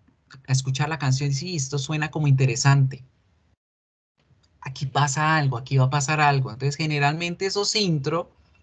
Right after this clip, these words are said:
son instrumentales, tienen un tempo lento,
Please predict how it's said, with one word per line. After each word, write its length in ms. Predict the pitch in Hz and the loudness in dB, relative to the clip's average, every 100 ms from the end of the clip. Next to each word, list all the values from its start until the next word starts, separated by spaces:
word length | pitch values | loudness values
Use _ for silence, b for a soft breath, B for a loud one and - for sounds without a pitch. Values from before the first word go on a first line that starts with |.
| _ _ _ _ _ _ _ _ - | _ _ _ _ _ _ _ _ -16
son 300 | - 165 170 | -4 -2 0
instrumentales, 1080 | 180 - 190 151 131 131 131 147 - - - _ _ _ _ _ _ _ - | -2 0 0 4 4 6 4 4 0 -2 -6 _ _ _ _ _ _ _ -2
tienen 340 | 170 165 170 | 0 2 0
un 140 | 170 139 | -2 0
tempo 380 | 175 156 175 | 0 2 2
lento, 640 | 170 170 170 160 196 226 | 4 4 2 -2 -2 -4